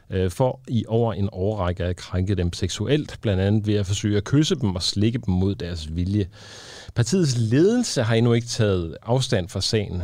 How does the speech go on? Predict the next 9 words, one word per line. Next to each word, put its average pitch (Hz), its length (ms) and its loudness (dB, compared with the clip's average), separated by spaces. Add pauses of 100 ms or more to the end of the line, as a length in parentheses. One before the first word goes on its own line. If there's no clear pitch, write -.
(120)
Kun, 127 340 2
øh, 98 200 2
sekretariatschefen 107 1040 -2
har 85 120 -2
givet 101 260 2
en 92 100 0
skriftlig 98 400 -4
kommentar 90 420 -4
til 95 140 -10